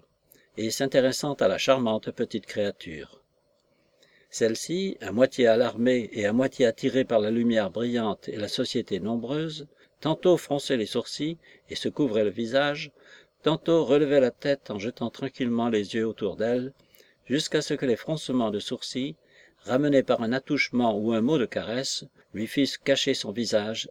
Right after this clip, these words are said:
avec une nouvelle résolution. « Quel est cet enfant ? » dirent plusieurs dames à la fois, entre autres Nancy Lametta qui s'adressait à Godfrey. « Je ne sais pas, l'enfant de quelque pauvre femme qu'on a trouvée dans la neige, je crois »,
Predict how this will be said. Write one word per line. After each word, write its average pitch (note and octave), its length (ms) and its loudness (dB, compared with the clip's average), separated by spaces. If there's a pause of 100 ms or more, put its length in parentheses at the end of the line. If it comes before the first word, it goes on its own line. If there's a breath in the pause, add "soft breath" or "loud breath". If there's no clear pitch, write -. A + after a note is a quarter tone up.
avec A2+ 420 -2
une G2+ 220 0
nouvelle G#2+ 480 4
résolution. « G2+ 720 -2 (920)
Quel G#3 160 6
est C#3 100 8
cet A2 240 -4
enfant ? » G#2 400 -4
dirent A2 220 2
plusieurs B2 400 0
dames G#2+ 320 -2
à G#2 80 0
la F#2 100 2
fois, - 320 -4 (640 soft breath)
entre - 240 0
autres C#3 240 4
Nancy B2+ 360 0
Lametta G#2+ 720 0
qui - 80 -8
s'adressait G#2 480 -4
à G2+ 60 -8
Godfrey. « - 520 -8 (800 soft breath)
Je C3+ 200 -2
ne F3+ 60 2
sais F#3 140 0
pas, - 340 -2 (400 soft breath)
l'enfant C#3 440 2
de C3+ 100 4
quelque B2+ 260 -2
pauvre B2 360 2
femme C3 340 2
qu'on B2 140 0
a A2+ 80 2
trouvée C3 260 0
dans A2+ 140 0
la A#2+ 100 2
neige, G#2+ 480 -2
je - 160 -10
crois », - 400 -6